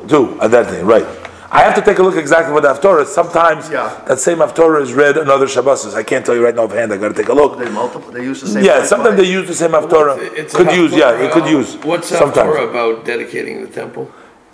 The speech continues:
Speaker 1: You want? I'll take a look in a minute. What the Haftorah is? We'll have to take a look for that. But let's just, I just wanna finish one subject. We're jumping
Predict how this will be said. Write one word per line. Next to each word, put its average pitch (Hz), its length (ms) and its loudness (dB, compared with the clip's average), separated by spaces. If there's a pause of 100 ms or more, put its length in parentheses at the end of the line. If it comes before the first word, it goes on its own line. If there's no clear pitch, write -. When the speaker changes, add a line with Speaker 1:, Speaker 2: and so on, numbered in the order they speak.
(100)
Speaker 1:
You 139 140 2
want? 160 160 6
I'll 131 180 4
take 147 160 0
a 143 60 0
look 147 160 -2
in 139 80 -2
a 131 60 -2
minute. 131 340 -2
What 123 200 4
the 120 120 4
Haftorah 120 260 2
is? 107 80 0
We'll 117 120 2
have 117 100 -6
to - 40 -14
take 120 120 0
a 123 60 2
look 120 140 -2
for 110 100 -4
that. 107 200 0 (400)
But - 320 -2
let's 160 260 2
just, 180 160 0
I - 80 4
just 160 160 -2
wanna 160 180 2
finish 156 280 -2
one 151 180 2
subject. 160 320 2
We're 139 220 0
jumping 160 380 2